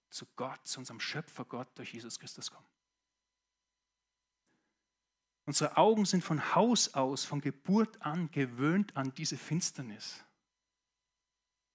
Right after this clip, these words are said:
dass wir sagen, das ist ja taghell draußen, wenn wir unterwegs sind, weil wir sein Machtbereich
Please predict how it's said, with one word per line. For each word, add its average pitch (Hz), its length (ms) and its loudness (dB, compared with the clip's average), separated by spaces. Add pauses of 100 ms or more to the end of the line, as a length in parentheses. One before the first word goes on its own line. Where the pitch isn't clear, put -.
(340)
dass - 180 -8
wir 123 100 -2
sagen, 120 300 -2
das 113 120 -4
ist - 40 -6
ja 107 80 -8
taghell 135 400 -4
draußen, 131 320 -10 (1700)
wenn 123 100 -8
wir 123 60 -4
unterwegs 120 460 -8
sind, - 100 -20 (1500)
weil 123 120 -4
wir 127 100 -4
sein 117 200 -6
Machtbereich 120 640 -6